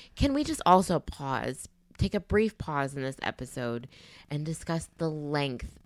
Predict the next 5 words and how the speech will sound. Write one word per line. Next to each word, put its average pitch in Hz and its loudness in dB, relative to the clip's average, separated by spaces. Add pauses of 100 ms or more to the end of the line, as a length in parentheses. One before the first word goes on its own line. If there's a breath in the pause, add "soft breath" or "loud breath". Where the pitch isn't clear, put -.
(120)
of 143 -2
Madison's 131 -4 (400)
eyelashes? - -6 (680 soft breath)
Her - 0 (160)
eyelashes 196 6